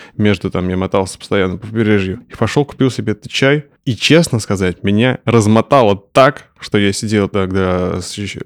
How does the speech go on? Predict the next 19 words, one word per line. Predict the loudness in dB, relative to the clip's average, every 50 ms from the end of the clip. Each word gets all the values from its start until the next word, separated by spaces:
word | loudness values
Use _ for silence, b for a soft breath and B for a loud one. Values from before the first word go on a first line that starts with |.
| _ _ _
с | -8 -4 -2
уже | 0 0 0 0
бывшей | -2 -4 -4 -2 -2 -2 -4 -6 -8 -8 -10 -12 _ -6
девушкой, | -2 0 2 2 0 -2 -4 -6 -6 -4 -4 -4 -6 -6 -8 -8 -10 -10
сидели, | -10 -10 -4 -2 0 0 0 0
и | 0
мы | -2 -2 -4 -6
смотри-, | -6 -6 -6 -6 -6 -8
с-, | -12 -18 -20
с-, | -20 -20 -20
друг | -20 -20 -16 -12 -10 -10 -8 -8
на | -6 -6
друга | -6 -6 -8 -8
смотрим, | -8 -8 -6 -6 -6 -8
и | -10
думаем: | -14 -18 -20 -20
«Че | _ -16 -16 -16 -14 -14 -14
вообще | -14 -14 -16 -16 -14
происходит? | -10 -10 -10 -10 -8 -8 -8 -8 -8